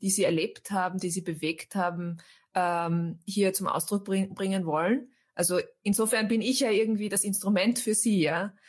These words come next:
Und auf der anderen Seite erzähle ich aber natürlich auch meine eigene Geschichte. Meine eigenen Gefühle fließen mit ein und ich versuche dann auch,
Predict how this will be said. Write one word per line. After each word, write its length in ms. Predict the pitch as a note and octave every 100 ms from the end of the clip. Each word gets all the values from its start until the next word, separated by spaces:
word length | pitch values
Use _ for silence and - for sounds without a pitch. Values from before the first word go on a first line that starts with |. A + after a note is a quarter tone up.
| _
Und 180 | - G#3
auf 120 | G#3+
der 160 | - F#3
anderen 340 | B3+ B3+ A#3
Seite 420 | A#3 G3 G3 G#3+
erzähle 360 | G3+ F#3+ G3+ G3
ich 180 | G#3 G3
aber 140 | F3+
natürlich 440 | F3+ F3 F#3+ F#3 E3
auch 80 |
meine 200 | E3+ E3
eigene 320 | C#3+ F#3 F#3+ D3+
Geschichte. 600 | D#3+ E3+ D#3+ - D3 D3 - -
Meine 160 | F3 D#3+
eigenen 420 | - E3+ F3 F3
Gefühle 400 | F#3+ - G#3+ G3+
fließen 340 | G3 G3 G3
mit 200 | F3+ F3 -
ein 320 | D#3 D#3 E3
und 100 | D#3+
ich 140 | E3
versuche 360 | - - F#3+ -
dann 200 | F3+ E3+
auch, 240 | C#3 E3